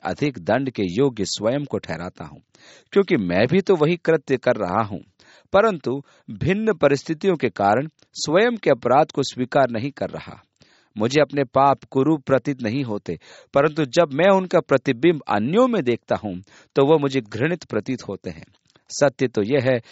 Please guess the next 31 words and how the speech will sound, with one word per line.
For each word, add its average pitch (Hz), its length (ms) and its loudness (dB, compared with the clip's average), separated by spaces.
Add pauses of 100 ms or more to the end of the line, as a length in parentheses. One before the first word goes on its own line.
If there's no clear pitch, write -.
(220)
कि 131 80 -2
हमारे 147 480 2
ही 156 100 -4
कुकर्म 135 460 0 (340)
अन्यों 156 360 0
में 165 120 -2
हमारा 127 360 0
प्रतिरूप 135 560 -2
प्रस्तुत 117 420 -6
करते - 340 -12
हैं, 78 140 -20 (520)
परंतु 120 320 2
हम 104 160 -2
न्याय 104 400 0
करने 123 300 -4
से 123 160 -6
नहीं 113 220 -8
चूकते। - 460 -14 (400)
इसलिए 240 260 -4
प्रभु 127 340 0
ने 120 120 -4
कहा 95 360 -14 (260)
कि 180 120 -2
न्याय 151 460 2
मत 139 260 0
करो 110 240 0
कि 110 160 -6
तुम्हारा 110 520 0
भी 117 160 -4
न्याय 85 380 -6
हो, 90 180 -18